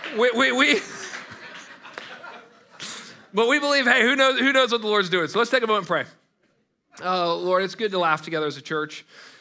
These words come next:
And Lord, we just, we thank you, Lord. We thank you for grace. We thank you for all of these amazing stories of generosity. From a, from a Wake gra-, Wake grad giving two hundred fifty and a single mom giving two hundred fifty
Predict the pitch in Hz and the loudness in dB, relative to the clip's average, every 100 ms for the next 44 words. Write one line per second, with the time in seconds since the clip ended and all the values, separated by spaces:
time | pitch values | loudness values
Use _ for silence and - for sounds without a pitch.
0 | _ - 156 165 160 165 165 190 175 - | _ -4 -2 0 -2 -2 -2 -4 -4 -6
1 | 175 170 185 202 131 120 131 147 165 160 | -8 -4 -4 -4 -8 -8 -8 -6 -6 -6
2 | 151 127 143 160 156 139 131 127 135 131 | -10 -6 -4 -4 -4 -8 -8 -8 -10 -12
3 | 123 117 113 113 _ _ _ _ - 165 | -8 -6 -6 -8 _ _ _ _ -2 2
4 | 190 139 127 123 120 127 131 131 127 110 | 0 -2 -6 -10 -10 -8 -6 -6 -8 -12
5 | 113 110 101 107 104 117 104 95 - - | -10 -10 -10 -12 -14 -12 -10 -10 -12 -14
6 | 78 - _ _ _ _ _ _ _ _ | -18 -20 _ _ _ _ _ _ _ _
7 | _ _ _ _ - 127 120 120 - 131 | _ _ _ _ -10 -8 -8 -10 -12 -12
8 | 123 123 135 151 139 147 151 151 135 151 | -8 -8 -6 -6 -4 -4 -6 -4 0 0
9 | 185 - _ - 156 151 160 156 151 151 | -2 -14 _ -10 -10 -8 -8 -6 -6 -8
10 | 151 156 160 123 - 143 131 123 _ _ | -8 -6 -6 -6 -8 -10 -10 -12 _ _
11 | - 120 143 160 160 156 156 156 151 156 | -14 -6 -4 -4 -4 -8 -8 -10 -10 -10
12 | 151 151 165 | -10 -10 -12